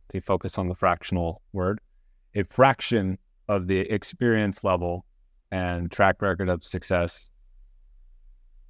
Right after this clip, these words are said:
who charge similar prices sometimes, and it kind of blows my mind. And, and I have to encourage people to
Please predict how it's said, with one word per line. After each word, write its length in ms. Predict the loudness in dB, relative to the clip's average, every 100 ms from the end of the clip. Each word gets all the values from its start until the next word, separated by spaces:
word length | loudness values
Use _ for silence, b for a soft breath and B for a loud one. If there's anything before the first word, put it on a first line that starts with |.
| -20 -14
who 160 | -2 -2
charge 760 | 0 4 6 4 0 -10 -16 -20 -20 -20 -20 -20 -20 -20 -20 -20 -20 -20 -20
similar 540 | -12 0 4 4 4 2 -2
prices 720 | 2 6 6 4 -6 -6 -10 -20 _ _
sometimes, 800 | -8 -4 -2 -2 -2 -4 -8 -18 -20 -20 -20 -20 -20 -20 -20 -20 -20 -20 -20 -2
and 360 | 2 2 0 -6
it 80 |
kind 200 | -2 0
of 80 | 0 -4 -16 -20 -20 -12
blows 480 | -2 2 4 4 4
my 140 | 4
mind. 540 | 4 4 4 0 -4 -8 -16 -4
And, 220 | -2 -2
and 420 | -2 -2 -2 -6 -16 -20 -20 -20 -20 -20 -20 -20 -20 -20 -20 -20 -16
I 300 | -4 4 6
have 160 | 6
to 100 | 6
encourage 500 | 0 2 2 4 2
people 320 | 0 -2 -2 -6
to 380 | -6 -4 -4